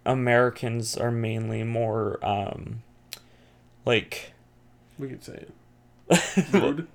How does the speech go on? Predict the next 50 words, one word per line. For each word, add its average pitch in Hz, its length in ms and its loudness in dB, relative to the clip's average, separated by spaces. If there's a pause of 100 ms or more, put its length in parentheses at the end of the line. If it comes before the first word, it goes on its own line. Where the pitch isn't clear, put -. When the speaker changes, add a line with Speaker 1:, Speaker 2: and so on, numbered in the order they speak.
(120)
Speaker 1:
Yeah, 175 140 12
well, 208 300 12
<laughs> - 480 12
no, 160 360 12 (160)
<laughs> - 160 10
I 165 100 12
was 202 140 10
gonna 247 180 6
say 226 160 12
more, 180 320 12
like, 156 460 8
um, 123 640 12 (640)
fascinated 135 840 8
with, 120 180 4
like, 123 180 6
murder 123 640 4
and 143 160 -2
stuff, 156 420 10
more 139 200 6
Speaker 2:
Yeah. - 40 4
Speaker 1:
so 135 220 8
than, 127 260 4
like, 123 180 2
British 120 320 2
people 165 300 -2
are, 190 160 4
I 196 60 0
feel 196 200 -2
like. 202 280 -4 (320)
Speaker 2:
Yeah. 185 300 -2 (1080)
Speaker 1:
Like, 139 140 6
we 139 380 6
have, 120 380 6
s-, - 100 0
Speaker 2:
I 349 80 6
Speaker 1:
I - 60 8
Speaker 2:
can 135 100 10
Speaker 1:
mean, 147 80 8
Speaker 2:
see 143 80 6
Speaker 1:
like, 143 160 12
we're 135 80 6
Speaker 2:
that. 139 100 10
Speaker 1:
not 117 140 10
American, 92 400 0
but, 123 100 8
like, 127 160 8
we 143 160 8
have 139 160 8
so 135 260 6
many, 120 540 4